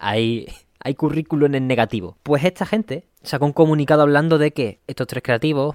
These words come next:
pues, fueron expulsados en realidad por su conducta toxiquísima y llegando a acusar de abusos sexuales a varios de estos miembros. Y justo ese día, pues, salió una carta abierta de Robert Garbitz y Rostov,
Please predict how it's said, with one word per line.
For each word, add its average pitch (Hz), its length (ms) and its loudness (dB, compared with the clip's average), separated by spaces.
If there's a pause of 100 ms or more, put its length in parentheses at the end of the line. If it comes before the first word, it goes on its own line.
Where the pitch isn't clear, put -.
(120)
pues, 110 140 -6
fueron 123 200 2
expulsados 123 440 2
en 127 100 0
realidad 123 420 4
por 151 200 2
su - 200 -2
conducta 127 400 -2
toxiquísima 165 920 -2
y 143 140 -8
llegando 143 300 0
a - 20 4
acusar 151 400 0
de 151 80 0
abusos 135 300 -4
sexuales 147 520 0
a 147 240 -6
varios 127 460 -4
de 113 60 -2
estos 101 180 -6
miembros. 139 420 2
Y 175 120 -6
justo 165 280 0
ese 156 160 0
día, 165 280 -2
pues, 139 140 -4
salió 127 220 -4
una 131 140 0
carta 127 220 0
abierta 127 340 2
de 98 100 -4
Robert 104 300 -4
Garbitz 120 320 0
y 113 40 0
Rostov, 131 440 0